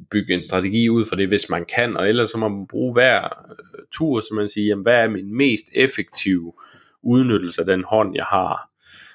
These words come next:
Øhm, men hvis man er to uerfarne, der spiller mod hinanden, jamen, så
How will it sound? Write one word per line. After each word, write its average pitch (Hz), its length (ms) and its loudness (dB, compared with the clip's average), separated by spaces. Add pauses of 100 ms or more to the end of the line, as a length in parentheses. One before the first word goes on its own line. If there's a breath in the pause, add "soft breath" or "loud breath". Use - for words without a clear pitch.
(260 loud breath)
Øhm, - 300 -6 (340)
men 104 200 0
hvis 104 180 -2
man 101 140 2
er 98 100 2
to 156 300 2
uerfarne, 104 640 2
der 87 60 -8
spiller 117 320 0
mod 92 160 0
hinanden, 92 360 -2
jamen, 85 300 -6
så - 400 -2